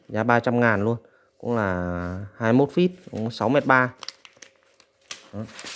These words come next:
Ôi giời. Cũng là cái này hai đọt anh em ạ.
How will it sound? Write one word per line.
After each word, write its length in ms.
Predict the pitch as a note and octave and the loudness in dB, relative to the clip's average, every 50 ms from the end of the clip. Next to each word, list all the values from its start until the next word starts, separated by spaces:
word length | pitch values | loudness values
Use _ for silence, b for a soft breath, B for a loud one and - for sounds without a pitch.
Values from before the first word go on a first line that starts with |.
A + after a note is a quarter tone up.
| - - - - - - - - - - _ _ _ - - _ _ _ - - - | -12 -10 -10 -10 -10 -10 -10 -12 -14 -16 _ _ _ -20 -20 _ _ _ -20 -14 -8
Ôi 100 | C#3+ C#3+ | -6 -6
giời. 80 | C3 A#2 - - - - - - - - - - - - - - - - - - - - - - - - - - - | -6 -6 -10 -16 -20 -14 -8 -8 -8 -8 -8 -10 -10 -10 -10 -10 -10 -12 -14 -14 -14 -14 -14 -16 -16 -16 -14 -10 -8
Cũng 120 | F#2+ G2+ B2 | -4 0 0
là 200 | A#2+ G#2+ F#2+ - | 2 2 0 0
cái 100 | A#2 A#2 | 0 2
này 200 | B2+ B2+ A#2 A2+ | 2 2 2 2
hai 180 | A#2+ C3+ C3+ C3+ | 2 2 2 4
đọt 200 | C#3+ C3+ A#2+ - | 4 4 4 2
anh 200 | A#2+ A#2+ B2 B2+ | -2 -4 -2 -2
em 140 | B2+ B2+ | -2 -4
ạ. 60 | B2+ | -4